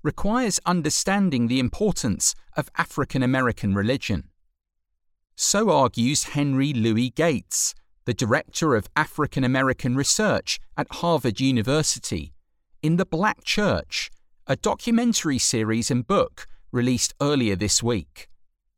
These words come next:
Religion afforded black slaves a glimpse of salvation and, more practically, allowed them to gather and trade information. Since then, the church has served as a hub for politics and activism,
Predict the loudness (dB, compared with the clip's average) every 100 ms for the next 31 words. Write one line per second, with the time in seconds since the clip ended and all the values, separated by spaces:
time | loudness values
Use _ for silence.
0 | _ _ _ _ _ _ _ _ -2 2
1 | 2 2 2 0 0 0 0 0 -2 -2
2 | -2 -2 -2 0 2 2 0 -2 -2 0
3 | 0 0 0 -2 -2 0 2 2 0 0
4 | 0 0 0 -2 -14 -6 -2 0 0 0
5 | 0 0 0 -6 -2 0 0 -4 -14 -6
6 | -2 0 0 0 -2 -2 -4 -2 0 0
7 | 0 -2 -4 -6 -4 -2 0 2 2 2
8 | 0 0 0 0 0 -2 -4 -6 -16 -20
9 | _ _ _ _ _ _ _ _ _ _
10 | -6 -2 0 0 0 0 2 0 -2 _
11 | -4 0 0 0 0 0 2 2 2 2
12 | 0 0 -2 -2 0 0 0 -8 -8 -6
13 | -2 -2 -2 -4 -4 -6 -4 -2 -2 -2
14 | -2 -2 0 0 -2 -4